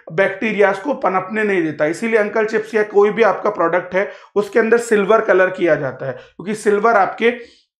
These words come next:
बैक्टीरियाज के जन्म को रोक देता है। तो इसीलिए आप खाने के अंदर भी सिल्वर फॉइल यूज़ करते हो, कभी भी रेस्टोरेंट वाला जो तुम्हें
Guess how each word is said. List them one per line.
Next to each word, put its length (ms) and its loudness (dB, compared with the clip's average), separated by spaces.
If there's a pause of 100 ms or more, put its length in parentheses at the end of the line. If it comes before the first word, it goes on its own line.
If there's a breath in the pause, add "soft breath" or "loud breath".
(120)
बैक्टीरियाज 720 2
के 280 0
जन्म 240 -4
को 160 2
रोक 340 2
देता 300 -4
है। 120 -6
तो 240 -8
इसीलिए 320 0
आप 340 0
खाने 280 0
के 100 -2
अंदर 260 -2
भी 100 -4
सिल्वर 380 0
फॉइल 300 0
यूज़ 260 -6
करते 260 -2
हो, 100 2 (340 loud breath)
कभी 180 0
भी 160 4
रेस्टोरेंट 560 2
वाला 220 2
जो 120 2
तुम्हें 280 -2